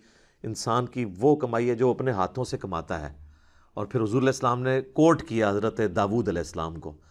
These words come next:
और कहा कि दाऊद अलैहिस्सलाम भी अपने हाथों से कमा के खाया करते थे। इसी तरीके से सही मुस्लिम में हदीस है कि हज़रत जकरिया, जो हज़रत याहिया के वालिद थे, वो बढ़ई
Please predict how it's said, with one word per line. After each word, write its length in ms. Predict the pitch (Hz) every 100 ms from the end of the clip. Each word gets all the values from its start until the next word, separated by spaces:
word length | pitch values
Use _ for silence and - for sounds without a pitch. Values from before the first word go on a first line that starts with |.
| _ _ -
और 100 | 104
कहा 180 | 101 113
कि 120 | 113
दाऊद 380 | 95 104 123 127
अलैहिस्सलाम 520 | 113 110 - 101 107
भी 100 | 110
अपने 240 | 107 107 110
हाथों 320 | 85 82 120
से 120 | 107
कमा 280 | 101 87 85
के 160 | 78 139 - _ _ - _ _
खाया 240 | - 101
करते 280 | 87 82 -
थे। 160 | - - - - _ - - _ _ _ -
इसी 140 | -
तरीके 300 | 147 156 151
से 160 | 156 147
सही 240 | - 131
मुस्लिम 360 | 131 139 143 175
में 120 | 165
हदीस 360 | 135 104 135 131
है 80 | 131
कि 100 | 135
हज़रत 400 | 110 104 120 127
जकरिया, 680 | 135 98 120 - 156 123 80 - - - - _ _ - _ _ _ _
जो 160 | - 110
हज़रत 320 | 110 113 120
याहिया 340 | 113 117 123 127
के 120 | 117
वालिद 360 | 98 95 107 -
थे, 80 | - - - - _ _ _
वो 80 | 135
बढ़ई 380 | 123 151 170